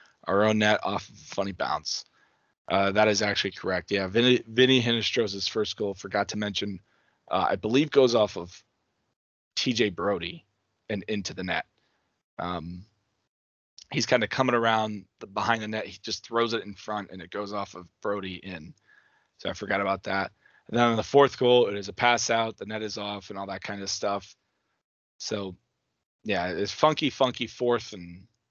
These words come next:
couple of goals that they give up here, but, um, it was crazy. And then he continues saying him, for himself, "Some funky goals were happening around him, but I thought he looked solid, all things considered with the environment,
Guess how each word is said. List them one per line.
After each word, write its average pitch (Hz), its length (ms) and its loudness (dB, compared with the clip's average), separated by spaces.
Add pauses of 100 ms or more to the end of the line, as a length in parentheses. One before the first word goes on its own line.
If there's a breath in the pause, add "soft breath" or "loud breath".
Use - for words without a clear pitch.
(360)
couple 120 220 -2
of 92 60 -12
goals 104 320 -4
that 92 140 -8
they 95 120 -8
give 98 200 -10
up 95 200 -10
here, 98 240 -6 (100)
but, 82 180 -8 (840)
um, 85 340 -12 (240)
it 82 200 -12
was 95 180 -10
crazy. 98 320 -8
And 95 80 -8
then 98 80 -10
he 123 140 -2
continues 135 520 2
saying 117 300 0
him, 107 240 -6
for 117 160 -4
himself, 113 560 4 (580 soft breath)
"Some 135 200 0
funky 160 340 2
goals 139 300 6
were 123 100 0
happening 127 420 2
around 120 340 -4
him, 156 260 -6
but 95 140 -8
I 104 120 -8
thought 117 400 -4 (220)
he 110 140 -8
looked 110 220 -6
solid, 110 460 2 (340 soft breath)
all 127 160 10
things 127 320 0
considered 117 460 -4
with 107 140 -6
the 113 80 -8
environment, 101 520 -6